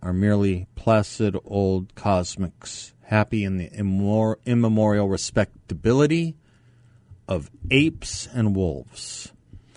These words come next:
The romance of the police force is thus the whole romance of man. It is based on the fact that morality is the most dark and daring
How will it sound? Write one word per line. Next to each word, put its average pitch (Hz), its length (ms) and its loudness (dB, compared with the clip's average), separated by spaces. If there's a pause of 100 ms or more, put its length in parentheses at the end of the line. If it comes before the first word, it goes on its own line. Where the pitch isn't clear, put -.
(320)
The 104 120 2
romance 175 580 6
of 135 100 2
the 123 80 -6
police 117 480 2
force 101 400 0
is 90 160 -4
thus 117 320 -2
the 110 120 -10
whole 113 320 -2
romance 107 960 -2 (720)
of 85 200 -4
man. 90 460 0 (880)
It 110 100 -2
is 107 160 2
based 135 320 4
on 135 140 4
the 120 80 2
fact 117 480 2
that 107 180 -2
morality 117 800 2 (560)
is 104 200 -8
the 98 80 0
most 87 420 -2
dark 120 560 0 (380)
and 95 260 -2
daring 110 640 2